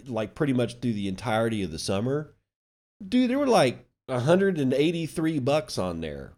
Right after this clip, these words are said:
worth of crisp, nice, beautiful Satoshis,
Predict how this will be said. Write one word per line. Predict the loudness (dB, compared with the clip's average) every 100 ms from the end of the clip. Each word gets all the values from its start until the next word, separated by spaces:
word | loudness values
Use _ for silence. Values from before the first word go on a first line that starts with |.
| -6
worth | -2 -2 -2
of | -4 -4 -8 -14 -18 -16 -14 -16 -16
crisp, | -4 2 4 2 -2
nice, | -4 -2 0 -2 -4
beautiful | -8 -10 -2 2 2 0 -6
Satoshis, | -4 -2 2 2 2 -6 -6 -10